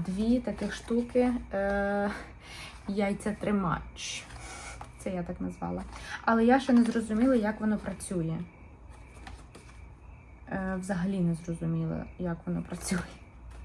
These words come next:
Напевне, що ось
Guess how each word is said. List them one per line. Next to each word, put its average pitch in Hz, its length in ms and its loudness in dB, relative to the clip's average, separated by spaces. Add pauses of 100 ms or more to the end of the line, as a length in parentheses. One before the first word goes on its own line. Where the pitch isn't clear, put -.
(640)
Напевне, 226 720 4
що - 240 -4 (3000)
ось 214 520 -2